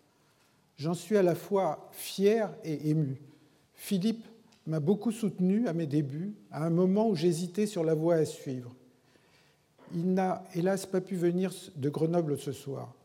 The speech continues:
Lui succéder est un défi d'autant plus grand que la physique statistique est un domaine où la communauté scientifique française excelle.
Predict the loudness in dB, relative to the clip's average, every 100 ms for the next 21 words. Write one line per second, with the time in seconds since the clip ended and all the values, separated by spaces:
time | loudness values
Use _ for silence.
0 | -20 _ _ _ _ _ _ _ _ _
1 | _ -12 -8 -8 -8 -8 0 0 4 4
2 | 4 0 -6 -18 -20 -20 _ _ -12 -2
3 | 2 4 4 2 -2 -2 -4 -6 0 2
4 | 4 0 0 0 2 2 2 0 0 0
5 | -2 -2 0 0 -2 -10 -6 -4 -6 -8
6 | -20 -20 -20 -10 0 2 6 4 6 2
7 | 2 -2 -6 -4 0 2 2 2 2 0
8 | 0 0 0 -2 -4 -6 -6 -6 -6 -6
9 | -4 0 2 2 -2 -4 -4 -2 0 0